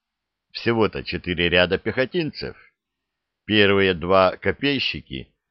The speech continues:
а позади них стоят стрелки. Они что, таким макаром хотят остановить вражескую конницу?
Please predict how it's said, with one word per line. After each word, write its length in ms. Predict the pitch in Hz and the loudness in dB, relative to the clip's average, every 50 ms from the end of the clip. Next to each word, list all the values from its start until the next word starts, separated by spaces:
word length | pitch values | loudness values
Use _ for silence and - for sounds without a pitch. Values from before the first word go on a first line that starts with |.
| _ _ _ _ _ | _ _ _ _ _
а 140 | - 92 92 | -2 -2 0
позади 480 | - 101 95 - 98 95 80 78 90 90 | 0 0 -2 0 -2 -2 -4 -4 -4 -2
них 260 | 95 113 135 139 - | -2 -2 -4 -6 -8
стоят 380 | - - 85 78 69 65 - | -8 -8 -6 -4 -4 -6 -8
стрелки. 800 | - - - - 76 78 67 64 - - - 82 92 104 110 110 _ _ _ _ _ _ _ _ _ _ _ _ _ _ _ _ _ _ | -10 -16 -14 -10 -8 -8 -8 -8 -12 -12 -8 -6 -6 -6 -6 -8 _ _ _ _ _ _ _ _ _ _ _ _ _ _ _ _ _ _
Они 240 | 98 110 110 107 98 | 0 2 2 2 2
что, 380 | - - - - 82 73 69 - _ _ _ _ _ _ | 0 -2 -2 -2 -2 -2 -2 -6 _ _ _ _ _ _
таким 360 | - 85 85 - 92 117 113 | -6 -6 -4 -2 -2 -2 0
макаром 640 | 101 90 85 - 80 82 92 101 107 113 120 131 117 | 0 0 0 0 0 2 2 2 2 2 -2 -4 -6
хотят 460 | - 82 78 - 95 107 113 101 87 | -8 -8 -4 2 4 4 4 4 2
остановить 640 | 85 78 - - - 80 80 80 82 90 107 120 104 | -4 -8 -10 -10 -10 -8 -6 -6 -4 -4 -4 -4 -4
вражескую 880 | 98 98 87 98 113 101 95 95 82 - - - - 78 69 67 65 | -2 0 0 2 2 0 -2 -6 -8 -10 -14 -14 -12 -10 -10 -10 -12
конницу? 880 | - - 90 101 113 123 143 156 165 175 165 - - - - 69 60 58 | -8 -4 -4 -2 -2 -4 -6 -8 -10 -10 -12 -12 -14 -12 -12 -12 -12 -14